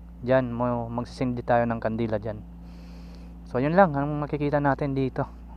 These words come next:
Alright, tara, let's go. Palabas na tayo. So, pag pumunta kayo dito ay i-consider nyo na, na pasyalan nyo na yan dahil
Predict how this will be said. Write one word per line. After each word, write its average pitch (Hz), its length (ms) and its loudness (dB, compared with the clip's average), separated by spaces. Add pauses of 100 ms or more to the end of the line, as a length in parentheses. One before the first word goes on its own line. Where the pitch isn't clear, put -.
Alright, 143 320 2
tara, - 320 2
let's 135 160 -2
go. 156 240 4
Palabas 127 320 0
na 127 80 -4
tayo. 123 320 4 (2250)
So, 143 120 4 (600)
pag 147 240 12
pumunta 165 400 8
kayo 180 160 12
dito 180 480 12
ay 165 480 12 (1040)
i-consider 175 560 10
nyo 185 160 6
na, 151 240 12
na 151 140 12 (1800)
pasyalan 170 400 12
nyo 170 80 6
na 160 160 10
yan 143 320 12
dahil 143 560 8